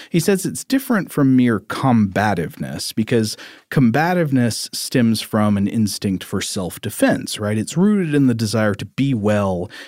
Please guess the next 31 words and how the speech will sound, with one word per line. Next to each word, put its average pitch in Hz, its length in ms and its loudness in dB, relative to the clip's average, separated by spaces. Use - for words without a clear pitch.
and 104 120 0
to 87 80 -8
protect - 520 -6
yourself 98 720 -2
from 104 240 0
injury. 92 540 -4
So 104 180 -2
Poe 131 280 0
writes, 107 420 0
quote, 101 380 -2
"But 135 180 4
in 156 120 6
the 135 60 4
case 240 280 0
of 139 160 0
that 127 260 0
something 139 480 2
which 110 180 0
I 113 140 2
term 110 340 2
perverseness, 95 920 -2
the 110 80 2
desire 147 460 2
to 160 80 -2
be 120 140 2
well 110 420 2
is 98 220 -4
not 165 280 4
only 165 320 4
not 117 380 0
aroused, 95 800 0